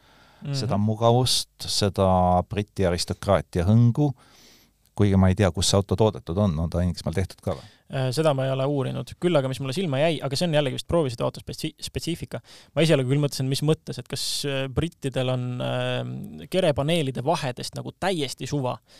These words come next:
Speaker 1: Aga tõenäoliselt on lihtsalt see, et see auto on olnud proovisõidu auto juba üksteist, kaksteist tuhat kilomeetrit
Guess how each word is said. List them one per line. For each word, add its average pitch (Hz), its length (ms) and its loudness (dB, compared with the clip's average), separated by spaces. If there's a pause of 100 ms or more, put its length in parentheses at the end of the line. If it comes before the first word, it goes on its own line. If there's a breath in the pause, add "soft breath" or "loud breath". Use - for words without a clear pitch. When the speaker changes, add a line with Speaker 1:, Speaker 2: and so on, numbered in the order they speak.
(220 soft breath)
Speaker 1:
Aga 131 160 -4
tõenäoliselt 143 320 -2
on 135 80 -4
lihtsalt - 180 -6
see, 139 140 2
et - 80 -12
see 131 100 0
auto 135 320 0
on 127 140 -4
olnud 127 180 -6
proovisõidu 135 420 0
auto 135 220 -2
juba 131 140 -4
üksteist, 139 340 -10
kaksteist - 380 -6
tuhat 123 200 -6
kilomeetrit 131 800 -4